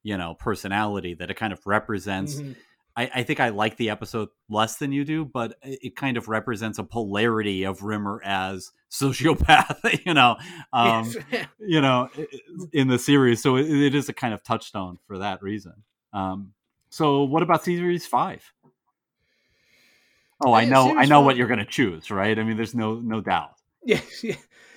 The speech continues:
Speaker 2: There's a couple in here, though, and it was weird, 'cause when we went back and when we discussed this, like, you know, there's a few that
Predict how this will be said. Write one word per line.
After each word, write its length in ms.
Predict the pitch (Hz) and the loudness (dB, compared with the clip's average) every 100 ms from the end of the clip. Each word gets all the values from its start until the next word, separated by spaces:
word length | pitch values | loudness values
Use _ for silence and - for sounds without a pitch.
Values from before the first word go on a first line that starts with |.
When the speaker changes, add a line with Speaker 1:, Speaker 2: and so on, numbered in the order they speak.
| - | -14
Speaker 2:
There's 140 | 262 302 | -6 -4
a 60 | |
couple 340 | 339 403 403 359 | -2 -4 -2 -2
in 100 | 226 | -2
here, 160 | 180 156 | -4 -8
though, 160 | 127 | -8
and 100 | 170 | -8
it 100 | 214 | -8
was 140 | 240 185 | -10 -12
weird, 320 | 254 220 101 | -8 -8 -8
'cause 100 | 165 | -8
when 120 | 190 233 | -8 -8
we 80 | |
went 180 | 226 180 | -10 -10
back 220 | 185 151 | -12 -14
and 80 | 170 | -12
when 100 | 180 190 | -12 -12
we 80 | |
discussed 520 | 160 139 - 190 - - | -14 -18 -12 -12 -12 -18
this, 300 | - - 156 | -20 -18 -16
like, 160 | 143 | -16
you 80 | 156 | -16
know, 120 | 139 | -16
there's 180 | 139 143 | -14 -14
a 60 | 151 | -16
few 440 | - 196 220 202 | -16 -14 -12 -12
that 240 | 156 139 | -12 -12